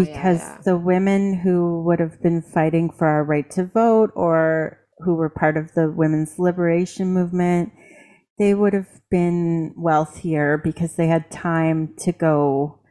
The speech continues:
Speaker 1: and campaign and protest,
Speaker 2: Yeah, good
Speaker 1: right?
Speaker 2: for them.
Speaker 1: Whereas the lower income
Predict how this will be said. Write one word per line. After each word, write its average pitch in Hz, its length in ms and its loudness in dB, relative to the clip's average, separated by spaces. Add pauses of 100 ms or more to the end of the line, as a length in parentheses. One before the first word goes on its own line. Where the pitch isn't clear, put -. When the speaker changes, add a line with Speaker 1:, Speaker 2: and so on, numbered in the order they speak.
(300)
Speaker 1:
and 165 160 0
campaign 143 840 0
and 135 420 -2 (320)
protest, 170 840 -2
Speaker 2:
Yeah, 180 40 -12
good 175 60 -6
Speaker 1:
right? 165 320 2
Speaker 2:
for 190 120 -10
them. 170 460 -2 (380)
Speaker 1:
Whereas 175 680 2 (100)
the 185 200 0
lower 185 360 2
income 165 1040 -2